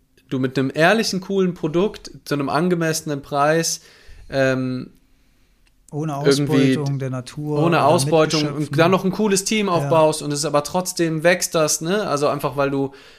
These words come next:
Speaker 1: halt vor Zehntausenden Menschen sprichst, von denen halt jeder dreißig Euro bezahlt hat, dann verdienst, kannst du immer noch viel Geld verdienen. Ähm,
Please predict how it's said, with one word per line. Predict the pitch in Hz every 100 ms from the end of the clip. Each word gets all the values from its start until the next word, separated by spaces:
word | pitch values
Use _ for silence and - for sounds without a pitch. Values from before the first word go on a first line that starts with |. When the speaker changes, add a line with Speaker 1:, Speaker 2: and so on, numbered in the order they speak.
| _ _
Speaker 1:
halt | 139 139
vor | 143
Zehntausenden | - 170 165 147 143 143
Menschen | 165 220 165
sprichst, | - 131 127 -
von | - 135
denen | 135 139 139
halt | 139
jeder | 147 147
dreißig | 131 131 143 147
Euro | 160 160
bezahlt | 135 - 123 107 113
hat, | 165 - _ - - _ _ -
dann | 131 131 135
verdienst, | 143 147 170
kannst | 165 160
du |
immer | 202
noch | 175 -
viel | 127
Geld | 117 107
verdienen. | 120 107 110 147 196 -
Ähm, | 123 123 123 123 127